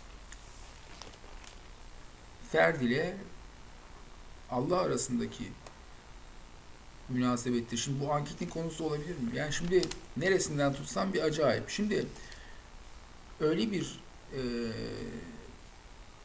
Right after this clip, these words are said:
izlenim bu yazıdan hasıl oluyor ki hem, e, haberin fotoğrafındaki, e, imgelerden hem de bu haberin,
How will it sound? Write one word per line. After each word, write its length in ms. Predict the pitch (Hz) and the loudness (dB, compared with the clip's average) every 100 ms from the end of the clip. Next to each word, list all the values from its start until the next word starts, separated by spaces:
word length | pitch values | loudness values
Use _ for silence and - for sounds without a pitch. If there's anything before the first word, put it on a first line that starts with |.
| - - - - - - 147 | -14 -14 -14 -14 -14 -10 -4
izlenim 500 | 131 135 147 151 123 113 - - - | -2 0 2 2 0 -2 -10 -14 -8
bu 160 | 147 | -2
yazıdan 420 | 160 127 120 120 120 | 2 2 4 4 6
hasıl 380 | 131 123 113 | 6 4 2
oluyor 240 | 113 139 175 | 2 2 0
ki 220 | - 110 - - - - - - - | -2 -4 -4 -12 -14 -16 -16 -8 0
hem, 200 | 156 190 - - - - 127 | 2 2 -2 -8 -14 -6 0
e, 80 | |
haberin 400 | 120 131 139 160 | 4 6 8 6
fotoğrafındaki, 1000 | 175 147 139 143 135 143 135 135 - 120 - - - - - - | 6 6 8 6 6 6 4 4 2 0 0 -8 -12 -14 -14 -4
e, 100 | 110 | 0
imgelerden 880 | 98 104 123 120 117 104 101 127 190 196 - - - - - - - - - - - - - | 0 6 10 12 10 8 6 4 2 -2 -8 -12 -10 -8 -8 -8 -8 -8 -10 -8 -6 -6 -4
hem 240 | - 139 175 | 0 2 4
de 240 | 175 180 190 - - - | 4 2 -2 -8 -12 -8
bu 300 | 120 143 180 | -4 0 4
haberin, 480 | 196 156 127 175 202 | 4 6 6 4 -2